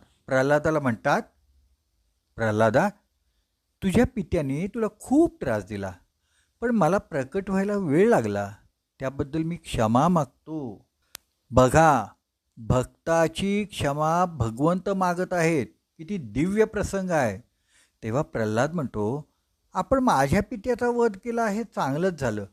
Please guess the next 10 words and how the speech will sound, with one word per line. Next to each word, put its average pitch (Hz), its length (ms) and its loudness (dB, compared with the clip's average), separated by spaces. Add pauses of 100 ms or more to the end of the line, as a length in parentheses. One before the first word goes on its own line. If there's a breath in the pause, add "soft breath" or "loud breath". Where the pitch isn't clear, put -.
(400)
कारण 131 360 2
ते 196 140 -2
जगाला 127 520 2
त्रास 131 500 0
देणारे 143 340 2
होते. 117 460 -4 (340)
हे 196 220 4
नाथ, 113 380 -2 (400)
मी 196 140 -2
मात्र 127 380 -2